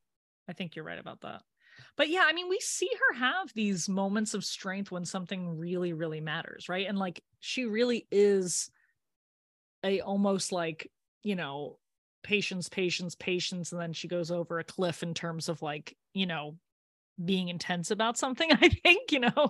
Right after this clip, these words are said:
'cause it's like, this touches a nerve for her. Um, because obviously <laughs> it's her father.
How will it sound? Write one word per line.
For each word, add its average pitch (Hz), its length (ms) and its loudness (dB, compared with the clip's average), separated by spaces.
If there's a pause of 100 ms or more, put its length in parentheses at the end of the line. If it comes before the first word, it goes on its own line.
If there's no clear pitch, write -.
'cause 226 180 2
it's 202 160 -8
like, 190 240 -2 (340)
this 254 240 10
touches 226 400 2
a 202 40 2
nerve 175 560 0 (100)
for 175 200 -4
her. 160 340 -6 (460)
Um, 160 680 -2
because 165 500 -4
obviously - 840 -6
<laughs> - 40 0
it's - 500 -4
her 262 80 8
father. - 760 -2